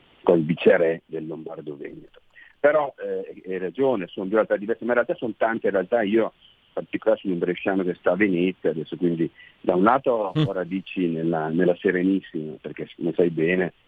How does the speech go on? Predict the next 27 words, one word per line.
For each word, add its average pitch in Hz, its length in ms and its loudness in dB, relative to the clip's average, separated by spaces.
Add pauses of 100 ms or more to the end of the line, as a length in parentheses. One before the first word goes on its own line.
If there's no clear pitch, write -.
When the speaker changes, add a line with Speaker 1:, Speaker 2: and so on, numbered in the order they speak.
Speaker 1:
Crema, 90 720 -2
Bergamo 82 480 -6
e 98 40 -6
Brescia 82 400 -6
erano 76 320 -6
con 73 160 -16
Venezia 85 580 -2 (360)
e - 80 -8
quindi 90 180 -2
c'è 90 160 2 (580)
una 92 80 0
certa - 200 -4
differenza. 90 640 -2
Eh, - 240 -6 (200)
però 170 200 2
mi 147 220 -6
sembra, 131 260 -2 (140)
mi - 440 -4
riconosco 135 440 -2
in 123 80 -4
tutte 131 300 -8
queste 92 460 -6
re-, 82 240 -4
mondi 90 400 -2
diversi 82 680 0
che - 120 -14
sono... 80 200 -8